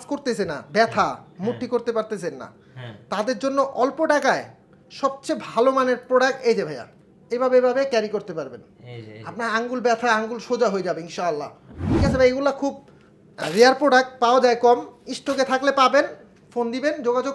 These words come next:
Speaker 1: করবেন, স্টকে থাকলে দিব ভাই। এটার
Speaker 2: কত
Speaker 1: দাম
Speaker 2: এটা?
Speaker 1: এক হাজার পঞ্চাশ টাকা।
Speaker 2: এক হাজার পঞ্চাশ
Speaker 1: হ্যাঁ,
Speaker 2: টাকা।
Speaker 1: স্টকে থাকলে দিব ভাই, কারণ এই প্রোডাক্টটা অ্যাভেলেবল পাওয়া যাচ্ছে না। আর ভাই, সবচেয়ে কম দামে একটা প্রোডাক্ট দেখাবো।
Speaker 2: জি।
Speaker 1: এ, এই যে
Speaker 2: থেরাপি
Speaker 1: আকু-,
Speaker 2: মেশিন?
Speaker 1: হ্যাঁ, আকু পাংচারের এইটা।
Speaker 2: থেরাপি মেশিন।
Speaker 1: হ্যাঁ,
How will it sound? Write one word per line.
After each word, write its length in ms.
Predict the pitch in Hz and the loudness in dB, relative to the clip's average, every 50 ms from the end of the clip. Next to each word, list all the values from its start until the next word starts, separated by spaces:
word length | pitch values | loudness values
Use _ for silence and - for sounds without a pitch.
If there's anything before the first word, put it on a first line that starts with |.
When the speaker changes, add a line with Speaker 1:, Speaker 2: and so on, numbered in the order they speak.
| 277 277 | -2 -2
Speaker 1:
করবেন, 220 | 262 262 277 302 302 294 | -2 0 0 0 -2 0
স্টকে 320 | - - 320 - - - - 233 | 0 0 2 2 2 0 0 -2
থাকলে 180 | 220 226 233 214 | -6 -8 -8 -8
দিব 100 | 240 233 202 151 | -4 -4 -4 -4
ভাই। 100 | 165 160 | -4 -6
এটার 120 | 170 214 | -6 -4
Speaker 2:
কত 60 | - 240 | -2 0
Speaker 1:
দাম 100 | 254 - | 0 0
Speaker 2:
এটা? 120 | 185 240 | 0 -2
Speaker 1:
এক 80 | 202 240 | -2 -2
হাজার 160 | 254 277 269 262 | 0 0 -2 -2
পঞ্চাশ 280 | 254 254 254 247 233 - - | -4 -8 -8 -8 -10 -10 -10
টাকা। 140 | 175 135 - - 143 | -12 -12 -12 -12 -12
Speaker 2:
এক 60 | 139 160 | -10 -10
হাজার 140 | 160 175 180 175 | -8 -8 -8 -10
পঞ্চাশ 160 | 165 160 156 214 | -10 -8 -2 -2
Speaker 1:
হ্যাঁ, 120 | 214 214 | 0 0
Speaker 2:
টাকা। 120 | 262 262 | -2 -4
Speaker 1:
স্টকে 240 | - - 311 294 294 294 269 | -2 0 2 2 4 4 4
থাকলে 180 | 277 277 320 330 - | 2 2 2 0 0
দিব 80 | 294 247 226 | 4 4 4
ভাই, 80 | 208 202 214 | 4 4 2
কারণ 120 | 233 240 | 2 0
এই 100 | 262 262 269 | 0 0 0
প্রোডাক্টটা 280 | 285 277 262 269 277 269 262 247 233 - 247 | 0 0 2 2 2 2 2 0 -2 -2 -2
অ্যাভেলেবল 360 | 254 254 254 254 240 254 247 - 233 | -2 0 2 0 0 0 -2 -2 2
পাওয়া 140 | - 285 311 302 | 4 4 6 6
যাচ্ছে 220 | 285 285 - 208 160 | 4 2 2 -4 -4
না। 60 | 135 104 - - - 127 - - - - - - 165 | -4 -6 -16 -18 -20 -20 -20 -20 -20 -20 -10 -4 -2
আর 60 | 196 214 | -2 0
ভাই, 100 | 247 247 247 262 | 0 -2 -2 -4
সবচেয়ে 260 | 277 269 - 294 302 277 | -6 -4 -6 -8 -2 -2
কম 100 | 285 294 311 | -2 0 0
দামে 140 | 320 311 294 | -2 -2 -2
একটা 140 | 302 - 262 262 262 | 0 -2 -4 -2 0
প্রোডাক্ট 240 | 277 269 254 220 220 240 | 2 2 2 2 0 -2
দেখাবো। 280 | 226 247 226 190 208 254 285 277 - - - 131 127 131 | 0 0 -2 -2 -2 -4 -4 -6 -8 -16 -20 -18 -14 -14
Speaker 2:
জি। 80 | 123 | -14
Speaker 1:
এ, 520 | 107 - - - - - - - - 170 175 180 175 175 175 165 - - - - - | -14 -14 -16 -20 -20 -20 -20 -16 -10 -8 -6 -4 -4 -4 -4 -6 -8 -12 -14 -10 -8
এই 60 | 196 | -4
যে 40 | 214 | -2
Speaker 2:
থেরাপি 160 | 175 - 165 | 0 0 0
Speaker 1:
আকু-, 180 | 160 185 185 185 | -2 -2 -6 -6
Speaker 2:
মেশিন? 220 | 185 - - 135 107 - 185 - - | -8 -8 -8 -12 -12 -12 -14 -10 -4
Speaker 1:
হ্যাঁ, 180 | - 247 214 - - - - - - - - - - - - - - - - 220 | -2 0 0 -2 -4 -10 -18 -18 -18 -18 -18 -20 -20 -20 -20 -20 -18 -12 -10 -10
আকু 140 | 220 269 - - | -8 -6 -2 -2
পাংচারের 440 | 247 226 226 220 254 247 269 311 330 - - - - - - - - - - - 220 | -2 -2 -2 -4 -4 -4 -4 -4 -6 -8 -12 -14 -14 -16 -18 -20 -18 -10 -4 -2 -2
এইটা। 180 | 214 - 147 135 - - - - - - - - - - - - - | 0 0 -2 -4 -6 -10 -18 -20 -20 -20 -20 -20 -20 -20 -20 -16 -10
Speaker 2:
থেরাপি 280 | 143 139 139 139 147 143 139 | -8 -6 -6 -6 -8 -10 -10
মেশিন। 160 | 131 - - 214 | -12 -8 -2 0
Speaker 1:
হ্যাঁ, 140 | 220 208 | 2 2